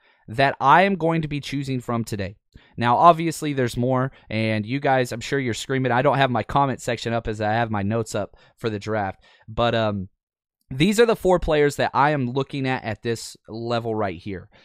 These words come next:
Uh, one of them is kind of a dark horse pick that, you know, not very many people wanted. Ross Blacklock, defensive tackle out of T C U. I love this kid. I might be higher on him than anybody else. He has the most fun film. I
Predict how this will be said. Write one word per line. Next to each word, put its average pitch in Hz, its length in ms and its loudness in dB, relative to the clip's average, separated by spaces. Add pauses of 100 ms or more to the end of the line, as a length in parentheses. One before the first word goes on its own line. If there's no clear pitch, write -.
(140)
Uh, 113 180 0
one 151 300 4
of 190 80 0
them 196 180 0
is 160 120 -6
kind 160 200 0
of 139 60 0
a 120 40 0
dark 131 340 2
horse 131 280 0
pick 123 360 0
that, 104 220 0
you 113 60 -4
know, 107 100 -2
not 123 260 2
very 123 180 0
many 113 180 0
people 107 300 -6
wanted. 104 340 -2
Ross 139 380 2
Blacklock, 120 720 -2 (260)
defensive 143 560 -8
tackle 131 320 -2
out 117 80 -2
of 101 80 -6
T 127 160 -8
C 117 160 -10
U. 113 200 -2 (200)
I 120 80 2
love 143 240 4
this 127 180 -2
kid. 131 340 0 (180)
I 107 100 -4
might 127 220 0
be 131 120 -4
higher 135 340 2
on 131 140 4
him 131 120 0
than 101 160 -4
anybody 123 500 -2
else. 120 240 0
He 120 120 -4
has 107 160 -4
the 131 300 -4
most 143 300 0
fun 120 260 -2
film. 123 440 -2 (240)
I 107 180 -4